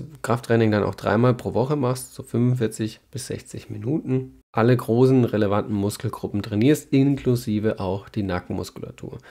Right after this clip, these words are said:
Das könnte zum Beispiel sein, dass du die tiefen Nacken und die oberflächlichen Nacken- und Halsmuskulatur trainierst,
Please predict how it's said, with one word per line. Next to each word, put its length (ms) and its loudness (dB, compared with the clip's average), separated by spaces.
Das 180 2
könnte 240 4
zum 160 -4
Beispiel 240 -2
sein, 160 -4
dass 160 -8
du 60 -10
die 160 -10
tiefen 320 0
Nacken 520 2
und 220 0
die 80 -2
oberflächlichen 760 0
Nacken- 320 -2
und 100 -2
Halsmuskulatur 800 -4
trainierst, 460 -8